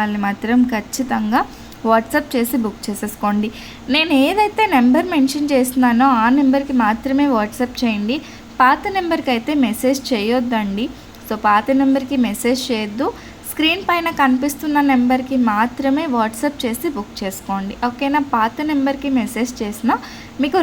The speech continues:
రిప్లై అనేది రాదండి. ఎంత బాగుంది ఇది గ్రీన్ కలర్ ఫ్రాక్. ఇది వచ్చేసి మనకి యాష్ కలర్ పైన వచ్చిందనమాట. ఫ్లోరల్ సూపర్బ్గా ఉంది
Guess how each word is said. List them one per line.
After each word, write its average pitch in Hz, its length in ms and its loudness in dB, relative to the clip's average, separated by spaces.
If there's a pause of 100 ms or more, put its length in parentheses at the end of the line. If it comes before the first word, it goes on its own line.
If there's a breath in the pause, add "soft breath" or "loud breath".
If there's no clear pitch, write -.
(120)
రిప్లై 302 400 2 (120)
అనేది 226 340 0 (180)
రాదండి. 208 560 2 (380 loud breath)
ఎంత 254 180 2 (160)
బాగుంది 294 340 4
ఇది 269 160 0 (100)
గ్రీన్ 233 360 2
కలర్ 202 280 0
ఫ్రాక్. 196 380 -6
ఇది 220 140 -6
వచ్చేసి 277 400 -2
మనకి 240 300 2 (580 loud breath)
యాష్ 269 340 2
కలర్ 208 380 2
పైన 196 220 0 (120)
వచ్చిందనమాట. 190 760 -6 (180)
ఫ్లోరల్ 254 560 4 (1160)
సూపర్బ్గా 262 720 2 (100)
ఉంది 247 200 4